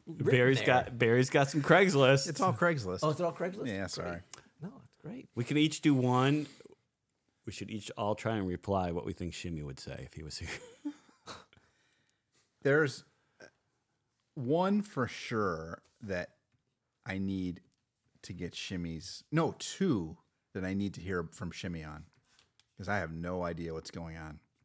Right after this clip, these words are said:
Speaker 3: Okay, the first one is one of those. Okay, so it says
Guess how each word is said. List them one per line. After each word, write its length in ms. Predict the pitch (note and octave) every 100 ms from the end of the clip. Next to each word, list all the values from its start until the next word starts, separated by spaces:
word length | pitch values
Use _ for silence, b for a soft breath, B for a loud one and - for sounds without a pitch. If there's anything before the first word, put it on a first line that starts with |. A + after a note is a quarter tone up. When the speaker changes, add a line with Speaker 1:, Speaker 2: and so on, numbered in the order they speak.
| _ _ _ _ _ _ _ _ _ - - b b b b b b _ G2+
Speaker 3:
Okay, 160 | A#2
the 140 | A#2 B2
first 280 | D3 C3
one 140 | A2+ G2
is 120 | F2
one 140 | G2 F2
of 80 |
those. 340 | D#2+ D#2 D2 - _ _ B B B B -
Okay, 160 | A2+
so 140 | F#2+ B2
it 80 | -
says 440 | C3+ A#2 G2+